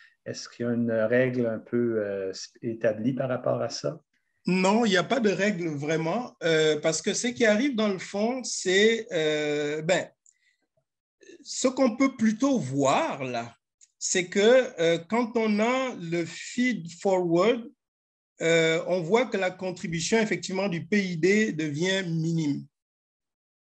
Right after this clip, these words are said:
Speaker 2: Ok, c'est ce que je peux retenir de ça, dans
Speaker 1: Ah.
Speaker 2: le fond.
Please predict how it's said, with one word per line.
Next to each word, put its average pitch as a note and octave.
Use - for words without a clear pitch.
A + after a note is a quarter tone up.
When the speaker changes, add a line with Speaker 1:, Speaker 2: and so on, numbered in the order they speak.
Speaker 2:
Ok, -
c'est D#3+
ce -
que E3+
je D#3+
peux F#3
retenir D3
de C#3
ça, -
dans A#2
Speaker 1:
Ah. A2+
Speaker 2:
le G#2+
fond. -